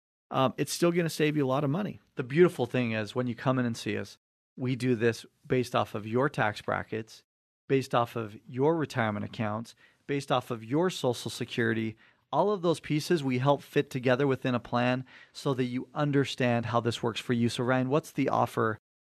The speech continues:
Speaker 2: that we wanna share from a, a Roth perspective today?
Speaker 1: Well, most of you out there listening, you've heard of a Roth I R A or a Roth four oh one K, right? But do you know how converting your traditional I R A or four oh one K to a Roth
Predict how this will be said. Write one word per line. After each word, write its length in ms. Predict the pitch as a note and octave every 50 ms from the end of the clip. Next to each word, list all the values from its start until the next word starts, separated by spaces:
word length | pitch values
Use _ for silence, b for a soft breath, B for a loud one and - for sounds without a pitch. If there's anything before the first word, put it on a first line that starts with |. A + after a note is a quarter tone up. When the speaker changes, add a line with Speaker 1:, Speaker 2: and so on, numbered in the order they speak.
| _ _
Speaker 2:
that 120 | - B2+
we 120 | B2 B2+ B2
wanna 220 | A#2+ A#2+ A#2 A2+
share 300 | - - - A#2+ A2+ A2
from 260 | - - - A#2 A2+
a, 140 | G#2+ G#2+ -
a 80 | - A#2+
Roth 380 | A2+ A2+ A2 G#2 G#2 G#2 - -
perspective 520 | A#2 A2 - - A2+ A2 - - A2 -
today? 340 | - - A2 - - G#2+ G#2 - _ _
Speaker 1:
Well, 260 | C3 C#3 C#3 C3 - -
most 280 | C#3+ D3 D3+ D#3 D#3+ -
of 80 | E3+ D3+
you 120 | D#3+ D#3+
out 160 | C#3+ C3+ C3
there 220 | - B2+ A#2+ A#2+ A2+
listening, 480 | A2+ A#2+ G#2+ - - A2 A2 A2 G2+
you've 180 | A2 A#2 A2 -
heard 180 | - D3 D3
of 60 | C3+ A2+
a 40 |
Roth 320 | G#2+ G2+ G#2 G2+ G#2 A2 -
I 160 | A2 G#2 G2+
R 160 | F#2+ F2+ F2
A 180 | D#2 - - - _ _ _
or 200 | - B2+ C#3+ C#3+
a 60 | C#3+ B2+
Roth 240 | B2 A#2+ A2+ A2
four 280 | - - - G#2+ G2 G2
oh 40 | F#2+
one 160 | F#2 E2+ -
K, 200 | - - - G#1
right? 300 | - F2+ G2+ A2+ C3+ - - _ _ _ _ _ _ _ _ _ _ _ _ _ _ _
But 220 | C#3 C3+ C3 - _ _ E3+
do 120 | C#3 C3+ D3+
you 140 | D#3+ D#3
know 260 | D3+ D3+ D#3 E3+ F#3+ G3
how 220 | F3 F3+ E3+ F3
converting 580 | E3+ - D#3+ D3 C3 C#3 D#3 D#3+ D#3 D#3 C#3+ C3
your 80 | A#2+
traditional 500 | A2+ - - C3+ C#3 C#3+ - - C3 - -
I 200 | - C3+ C#3+ D3
R 200 | D3 D3 C#3 C3+
A 80 | C3 C3
or 80 | B2+
four 260 | B2 - - C#3 C3
oh 60 | B2+ B2
one 100 | B2 A#2
K 180 | - - C3 B2
to 160 | - - A#2
a 60 | A2
Roth 440 | A2 C3 D3+ D3+ B2 A#2 A#2 A#2+